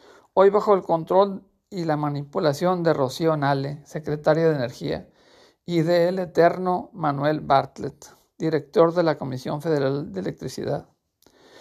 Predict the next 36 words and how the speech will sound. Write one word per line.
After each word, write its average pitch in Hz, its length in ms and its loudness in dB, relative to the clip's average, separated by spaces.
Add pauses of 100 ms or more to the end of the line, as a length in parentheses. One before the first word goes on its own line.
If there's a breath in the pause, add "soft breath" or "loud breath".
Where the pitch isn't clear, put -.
(300 loud breath)
El 180 140 6
motivo 226 480 4
para 214 180 8
forzar 190 320 2
esta 214 240 2
renuncia 190 480 -2
fue 196 160 0
el 190 60 0
desastre 190 520 0
financiero 180 600 -2
exhibido 170 400 -2
en 185 100 -6
Pemex, - 680 -8 (600 soft breath)
las 165 160 2
pérdidas 185 460 4
patrimoniales 160 760 -4
irreparables 165 800 2
y 165 80 -8
la 151 140 0
errática 160 520 -2
política 165 480 -4
de - 60 -2
producción - 540 -6
en 160 100 -6
contra 160 400 -2
de - 160 0
los - 180 -6
acuerdos - 460 -2
con - 180 -8
la 76 60 -2
opep. - 280 -6 (1120 soft breath)
En 175 140 0
el 170 120 0
dos 165 160 2
mil 202 180 -4
diecinueve, 202 640 0